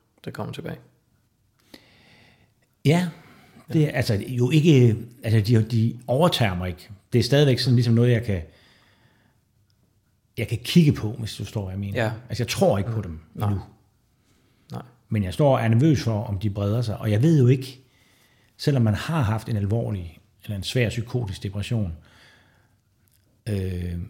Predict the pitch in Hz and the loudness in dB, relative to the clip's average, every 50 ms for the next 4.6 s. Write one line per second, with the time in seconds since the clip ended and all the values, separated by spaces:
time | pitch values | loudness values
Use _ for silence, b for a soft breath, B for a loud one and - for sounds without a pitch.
0 | - _ - - 135 120 113 127 139 - - 165 151 127 - 117 104 107 101 101 | -14 _ -6 -2 2 2 4 4 2 2 2 2 2 2 2 0 -2 -2 -2 -4
1 | - - - 117 123 139 143 135 110 104 - - 110 98 90 98 - b b b | -4 -2 -2 -2 0 0 0 -2 -2 -4 -4 -6 -8 -10 -10 -12 -14 b b b
2 | b b b b b b b _ _ _ - - 113 104 110 113 110 120 117 107 | b b b b b b b _ _ _ -8 -4 -2 0 0 0 0 -2 -4 -2
3 | 110 120 147 156 131 135 131 131 - 117 113 123 139 - - 104 101 95 98 98 | 0 2 4 4 4 4 2 0 0 -2 -2 -2 -2 -2 -4 -6 -6 -6 -6 -8
4 | 90 85 82 - - 101 87 90 92 92 90 92 | -8 -8 -10 -10 -10 -10 -10 -8 -10 -10 -10 -12